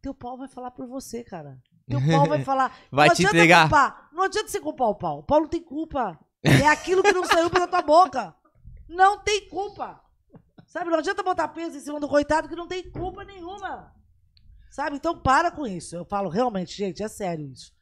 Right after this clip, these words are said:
Speaker 1: É, o, olha, aquilo que não sai pela boca, isso é um ditado que eu sempre falei pros meus pacientes.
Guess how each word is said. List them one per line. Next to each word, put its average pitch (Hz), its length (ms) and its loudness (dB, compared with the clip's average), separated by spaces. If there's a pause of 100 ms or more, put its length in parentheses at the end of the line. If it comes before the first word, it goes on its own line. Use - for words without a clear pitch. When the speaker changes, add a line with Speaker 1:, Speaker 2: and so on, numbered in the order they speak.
(240)
Speaker 1:
É, 202 180 -14
o, 196 200 -18
olha, 202 240 -14
aquilo 339 320 -6
que 330 80 -10
não 277 100 -4
sai 247 220 -2
pela 202 180 -8
boca, 220 340 -2
isso 190 120 -16
é - 20 -14
um 208 40 -20
ditado 226 320 -12
que - 80 -20
eu 226 60 -10
sempre 311 280 -12
falei 247 160 -4
pros 220 80 -12
meus 220 120 -12
pacientes. 160 480 -14